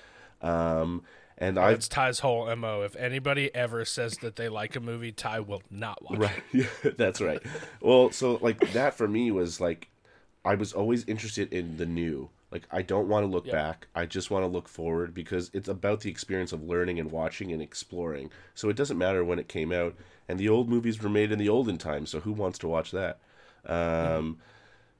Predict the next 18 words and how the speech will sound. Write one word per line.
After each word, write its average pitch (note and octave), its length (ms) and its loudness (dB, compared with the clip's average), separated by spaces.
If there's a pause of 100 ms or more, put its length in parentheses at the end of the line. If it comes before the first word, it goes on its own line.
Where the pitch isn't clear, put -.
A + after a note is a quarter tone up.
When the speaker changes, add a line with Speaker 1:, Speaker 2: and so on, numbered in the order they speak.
(120)
Speaker 1:
and E2+ 260 -2
black F2+ 300 4
and F#2 140 0
white F#2+ 240 4
was F2 340 -4 (260)
a E2 80 2
no-go E2 400 0
for - 140 -12
me. D2 220 -6 (180)
I, D#2 280 -2 (200)
I D#2 200 -2
despise D#2 560 -2
black D#2 340 -4
and D2 80 -6
white. C#2+ 240 -8 (160)
Um, F#2+ 640 0
and G2 800 -2 (1300)
I'm, G2+ 280 -2